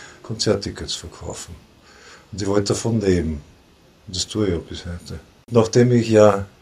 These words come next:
selten Gegenden aufsuche, wo Menschen herumrennen, die bei meinem Anblick „Ich bin der Tanzer“ rufen oder „Schau, der Havelka“, äh,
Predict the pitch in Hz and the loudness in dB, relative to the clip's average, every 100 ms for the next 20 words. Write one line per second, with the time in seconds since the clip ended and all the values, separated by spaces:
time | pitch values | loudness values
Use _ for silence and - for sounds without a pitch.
0 | - - - - - - 110 120 123 123 | -20 -20 -20 -20 -2 6 8 8 4 -4
1 | - 104 107 120 120 113 90 101 - - | 2 2 4 2 0 0 2 2 2 0
2 | 110 - 120 107 107 101 95 107 - 120 | 0 2 2 4 2 2 0 0 -2 0
3 | 113 107 98 98 104 104 104 107 107 104 | 0 0 0 0 2 2 4 4 2 -2
4 | - - - - 107 104 104 104 107 90 | -12 -16 -18 -10 0 2 4 4 4 2
5 | 95 107 113 107 - - - - - - | 0 2 4 4 2 -16 -20 -20 -20 -20
6 | - - 131 131 127 117 113 92 87 - | -8 0 2 2 4 4 4 2 0 -2
7 | - 101 95 95 - 104 92 92 92 92 | 0 4 4 2 -2 -4 0 4 4 2
8 | - 104 113 117 98 87 101 98 98 98 | 0 2 4 4 2 0 0 -2 0 0
9 | 95 98 - - - - - - - - | 0 -4 -18 -20 -20 -16 -12 -12 -12 -16
10 | - - 95 92 95 95 | -20 -6 -2 0 2 2